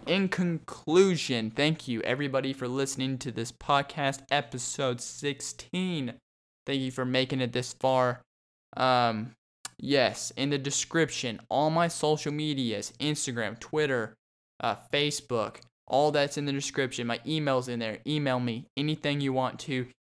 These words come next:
Email me funny videos. Email me what's on your mind. Whatever. Just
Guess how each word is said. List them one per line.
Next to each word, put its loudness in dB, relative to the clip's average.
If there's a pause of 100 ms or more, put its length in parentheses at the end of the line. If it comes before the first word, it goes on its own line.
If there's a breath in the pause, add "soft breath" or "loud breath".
Email 0
me -6
funny 0
videos. 0 (340)
Email 0
me -2
what's -2
on 2
your 2
mind. 0 (200)
Whatever. 0
Just -6